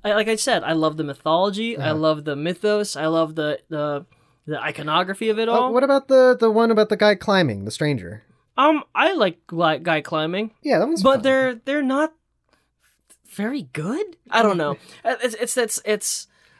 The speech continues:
Speaker 1: th-, am I glad I read them? Good, yes. Mostly because I want to be able to say that I read them,
Speaker 2: Mm-hmm.
Speaker 1: but that's the most I got out of it.
Speaker 2: Yeah.
Speaker 1: Like, I don't enjoy reading him.
Speaker 2: Yeah.
Speaker 1: I, I just like the world he built.
Speaker 2: Uh-huh.
Speaker 1: I mean, but it, there's nothing actually enjoyable about reading this for me.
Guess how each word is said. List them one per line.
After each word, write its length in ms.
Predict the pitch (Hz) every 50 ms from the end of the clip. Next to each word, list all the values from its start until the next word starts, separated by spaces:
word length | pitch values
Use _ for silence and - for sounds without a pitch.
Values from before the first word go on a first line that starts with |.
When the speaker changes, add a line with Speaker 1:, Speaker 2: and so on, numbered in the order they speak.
| _ _ _ - 170
Speaker 1:
th-, 140 | 196 - -
am 140 | 226 226 226
I 120 | 233 226 214
glad 340 | 202 240 240 240 240 240 240
I 120 | 233 226
read 280 | 208 196 220 226 220 196
them? 260 | 226 240 233 233 226 _ _ _ _ _ _ - 190
Good, 380 | 208 311 320 240 147 117 - -
yes. 480 | 202 254 254 185 - - - - - _ _ _ -
Mostly 400 | 185 202 226 269 262 - 233 214
because 240 | 233 226 214 202
I 60 | 190 175
want 200 | 175 175 180 180
to 40 |
be 40 | 175
able 80 | 170 160
to 80 | 165
say 380 | 156 - - - 208 202 180 160
that 140 | 151 151 147
I 100 | 143 135
read 300 | 131 143 165 175 170 156
them, 200 | 151 135 131 139 -
Speaker 2:
Mm-hmm. 140 | 147 139 131
Speaker 1:
but 80 | 123 -
that's 200 | 277 - - -
the 80 | 214
most 280 | 202 196 190 196 - -
I 60 | 190
got 200 | 190 208 208 190
out 160 | 156 131 127
of 100 | 123 113
it. 160 | 110 87 - _ -
Speaker 2:
Yeah. 200 | 170 165 160 139 - _ - - - - - -
Speaker 1:
Like, 120 | 190 196 180
I 100 | 202 214
don't 180 | 233 247 233 208
enjoy 560 | 170 143 131 120 110 156 156 185 214 190 156
reading 300 | 139 139 131 127 127 127
him. 320 | 120 139 139 151 185 196 _ -
Speaker 2:
Yeah. 320 | 110 107 104 101 107 110 -
Speaker 1:
I, 240 | 160 160 - 160
I 20 | 180
just 220 | 170 180 180 180
like 160 | 185 180 185 -
the 140 | 180 185 170
world 460 | 160 151 170 185 202 208 190 170 151
he 160 | 135 135 131
built. 360 | 127 131 131 120 - - - _ -
Speaker 2:
Uh-huh. 200 | 131 - 127 113 - -
Speaker 1:
I 40 | 165
mean, 220 | 170 165 165 165
but 200 | 156 160 156 139 - -
it, 140 | 160 160 -
there's 200 | 143 175 170 175
nothing 380 | 185 185 196 190 - 190 180
actually 480 | - 147 160 160 160 - 175 165 160 151
enjoyable 640 | 143 143 139 131 151 151 156 156 160 156 139 135 127
about 220 | 127 135 131 113 127
reading 260 | 147 165 160 151 135
this 120 | 120 -
for 120 | - 123 120
me. 200 | 120 107 -